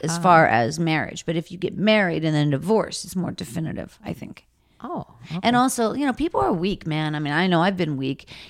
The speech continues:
Speaker 1: You know, you think you can't return the presents. You already bought a dress.
Speaker 2: <laughs>
Speaker 1: The caterer's already been scheduled.
Speaker 2: Yeah.
Speaker 1: You put down a fifteen hundred dollar deposit.
Speaker 2: It's embarrassing.
Speaker 1: It's embarrassing. You failed. You know, people think so,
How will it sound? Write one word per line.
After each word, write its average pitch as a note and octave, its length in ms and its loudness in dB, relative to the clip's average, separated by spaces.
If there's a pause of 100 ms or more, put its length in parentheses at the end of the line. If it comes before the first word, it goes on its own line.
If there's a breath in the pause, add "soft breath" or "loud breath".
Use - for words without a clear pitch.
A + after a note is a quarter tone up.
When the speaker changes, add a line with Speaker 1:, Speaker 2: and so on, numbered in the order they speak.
Speaker 1:
You G3 100 2
know, F3 60 6
you D#3 160 2
think E3 220 -2
you E3+ 60 -4
can't F3 220 2
return G3+ 320 0
the G#3+ 60 0
presents. G#3 720 2
You C#3 80 0
already D3+ 180 0
bought F#3 240 0
a A3+ 60 0
dress. A3+ 560 4
Speaker 2:
<laughs> A3 120 6
Speaker 1:
The D#3 60 6
caterer's G#3 420 4
already A3 320 6
been A#3 200 2
scheduled. G#3+ 500 2
Speaker 2:
Yeah. E3 300 -2
Speaker 1:
You G3 100 -6
put A3 160 -4
down G#3+ 200 2
a G#3+ 40 -2
fifteen A#3 300 -2
hundred A#3 140 4
dollar A3+ 180 4
deposit. B3 500 0
Speaker 2:
It's D#3+ 80 2
embarrassing. G3 800 0
Speaker 1:
It's - 180 -4
embarrassing. B3 1040 2
You A3+ 140 -2
failed. D4 840 2 (480 soft breath)
You A#3 80 2
know, A3+ 80 4
people C4+ 340 -4
think B3+ 380 -2 (300 loud breath)
so, C4+ 840 2